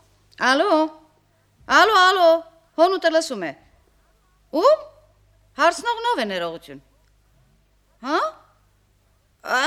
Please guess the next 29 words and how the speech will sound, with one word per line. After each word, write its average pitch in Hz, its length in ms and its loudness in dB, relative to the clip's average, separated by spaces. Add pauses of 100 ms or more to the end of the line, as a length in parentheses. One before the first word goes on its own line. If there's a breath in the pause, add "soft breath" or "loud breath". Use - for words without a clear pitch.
ընկեր 392 340 -4
Սեկոյանը 381 480 -4
ֆերմաներում 247 640 -6
է, 165 60 -12
հա, 202 160 -6
հա։ 165 160 -10 (680 loud breath)
Ես 269 360 2
քեզ - 180 0
շատ 466 320 -4
լավ 220 180 2
եմ 190 120 -8
հիշում, 233 240 -8
աղջիկ 269 320 -6
ջան, 208 220 -6
ո՞նց 605 260 -4
չեմ 240 180 -4
հիշում։ 180 320 -12 (320 soft breath)
Անունդ 339 480 -2
էլ 554 140 0 (300 loud breath)
Իվետա 302 500 0
էր, 170 200 -6
չէ՞։ 494 360 -2 (500)
Հա, 294 140 -4 (440 loud breath)
ա, - 200 -8
բայց 403 280 0
ընկեր 392 240 -8
Սեկոյանը 381 480 -8
ֆերմաներում 208 720 -8
է։ 110 40 -20